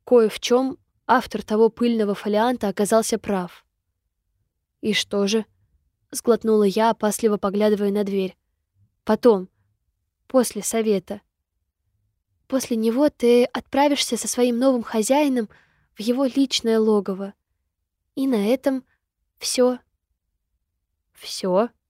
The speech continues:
Девушка тяжко вздохнула, кусая губы, глаза ее недвусмысленно заблестели. «Зверь становится твоим хозяином до конца дней, и ты должна будешь».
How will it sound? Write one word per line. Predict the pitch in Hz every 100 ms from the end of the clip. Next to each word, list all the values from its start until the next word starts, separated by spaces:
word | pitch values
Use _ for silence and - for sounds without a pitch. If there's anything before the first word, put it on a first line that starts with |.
| _ _ _ _ _ _ _ _ _
Девушка | 190 208 247 - 214
тяжко | 220 214 226
вздохнула, | 196 202 - 220 247 220 202 _ _
кусая | - 202 220 214
губы, | 202 - 240 214 208 - _ _ _ -
глаза | 214 208 240
ее | 247 214
недвусмысленно | 208 202 208 240 240 233 214
заблестели. | 208 214 214 - 208 190 202 - _ _ _ _ _ _ _ _ _ _ _ _
«Зверь | 233 214 254 277
становится | - 196 226 247 - - 214 - _ _ _
твоим | - 220 269
хозяином | 247 240 202 214 226 233 208
до | 233
конца | 240 226 - 262
дней, | 208 214 220 - _ _ _ _ _ _ _
и | 233
ты | - - 240 277
должна | 226 208 202 233 233
будешь». | 220 262 254 240 -